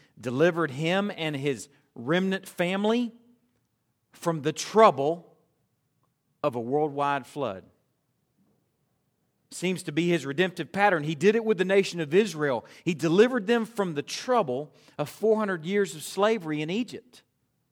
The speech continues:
And it was glorified in that, that his name may be re-, known and renowned.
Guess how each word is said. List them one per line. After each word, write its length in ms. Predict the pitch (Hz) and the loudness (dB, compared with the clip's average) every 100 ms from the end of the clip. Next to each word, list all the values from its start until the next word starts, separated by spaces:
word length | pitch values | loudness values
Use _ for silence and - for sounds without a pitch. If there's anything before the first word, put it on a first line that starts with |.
| _ _ _ _ _ _ _ _ _ _ _ _ | _ _ _ _ _ _ _ _ _ _ _ _
And 80 | 120 | -12
it 40 | |
was 120 | 113 | -12
glorified 500 | - 156 127 98 87 87 | -8 -8 -6 -8 -10 -16
in 100 | 92 | -20
that, 180 | 82 - _ _ _ _ _ _ _ - _ - | -20 -20 _ _ _ _ _ _ _ -20 _ -10
that 120 | 104 | -8
his 200 | 117 98 | -8 -8
name 280 | 117 131 135 | -6 -6 -4
may 160 | 120 | -6
be 240 | 113 110 98 | -6 -8 -10
re-, 200 | 92 95 101 | -12 -14 -10
known 560 | 107 127 156 170 165 _ _ | -6 -4 -4 -10 -16 _ _
and 220 | 120 117 | -14 -10
renowned. 520 | 113 113 107 87 85 | -10 -8 -10 -12 -20